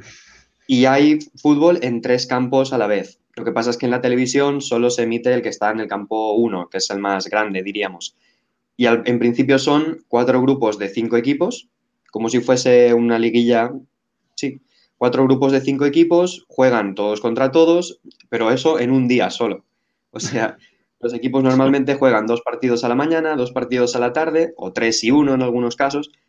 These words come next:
pero el ritmo es frenético. O sea, solo se acaba un partido, ya están saliendo los que tienen que jugar el próximo. Y después de los, los cuatro primeros de cada grupo de cinco, pasan a la fase eliminatoria.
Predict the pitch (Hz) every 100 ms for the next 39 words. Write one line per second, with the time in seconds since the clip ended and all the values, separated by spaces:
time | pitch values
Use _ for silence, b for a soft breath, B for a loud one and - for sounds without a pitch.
0 | _ - 110 107 131 127 123 127 143 143
1 | - _ - 104 123 - 101 101 117 107
2 | 101 _ - - 139 123 117 117 123 123
3 | 120 110 151 175 180 _ - 107 127 127
4 | 127 127 113 123 131 120 110 104 107 107
5 | - 98 98 95 92 - 87 85 _ _
6 | _ _ _ - 117 113 117 113 - 131
7 | 117 101 107 107 110 107 104 - - 107
8 | 104 - 131 127 127 127 123 127 127 135
9 | 101 92 104 101 101 107 120 127 123 120
10 | 151 147 147 156 _ _ _ - 117 131
11 | 135 123 110 107 - 117 113 101 98 101
12 | 87